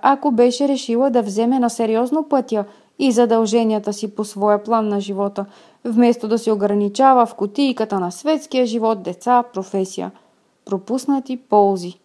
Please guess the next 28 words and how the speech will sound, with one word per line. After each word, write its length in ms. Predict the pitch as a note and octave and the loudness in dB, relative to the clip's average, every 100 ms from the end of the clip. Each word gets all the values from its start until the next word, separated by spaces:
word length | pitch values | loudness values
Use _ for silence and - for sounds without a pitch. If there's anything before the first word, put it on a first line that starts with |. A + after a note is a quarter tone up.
| _ | _
го 140 | - F3+ | -8 -6
наричат 440 | F3 E3+ E3+ F3 | -4 -6 -8 -14
това. 320 | - E3+ F3 F3 _ _ _ _ _ _ _ _ _ _ _ - | -12 -8 -8 -8 _ _ _ _ _ _ _ _ _ _ _ -6
И 100 | A#3+ | -4
за 140 | G3+ | -2
финал 340 | G#3 G3 E3+ E3+ | -4 -4 -4 -6
ще 180 | - A3+ | -6 -6
припомня, 540 | A#3 A#3+ A#3+ A3 G#3 G#3 - _ - | -4 4 4 4 0 -6 -20 _ -4
че 100 | A3 | -4
в 80 | |
тези 340 | - A#3+ G#3+ G#3 | 2 0 0 0
тежки 340 | A3+ A#3 - | 0 0 0
енергийни 540 | A#3 A3+ G3+ A3 A#3 A3+ | 0 0 0 0 -2 -2
процеси 540 | G#3+ G#3 G#3 G#3 G#3 | -6 -2 -2 0 -4
разплатата 640 | F#3+ - - A3+ A3+ A#3+ | -4 -6 0 0 2 -2
и 80 | A3+ | -4
тестването 680 | A3 G3+ G3+ - G#3 G3 A3 | -4 -4 -4 -4 -6 -6 -8
са 160 | - D4+ | -4 -2
основни. 540 | C#4+ A#3+ G#3 F#3+ F#3 _ _ _ - | 2 2 2 0 -6 _ _ _ -4
От 160 | E4+ | -2
нас 200 | C#4 C4+ | 2 2
зависи 420 | G#3 G#3+ A#3 A3+ G3 | 4 0 0 -2 -2
дали 160 | G3 | -2
ще 160 | G3+ B3 | -4 -4
си 180 | C#4 C#4 | -4 0
платим 340 | C4+ A#3+ A#3 | 0 0 -4
с 120 | - | -2
любов 420 | G#3+ F#3+ B3+ B3+ | -4 0 0 0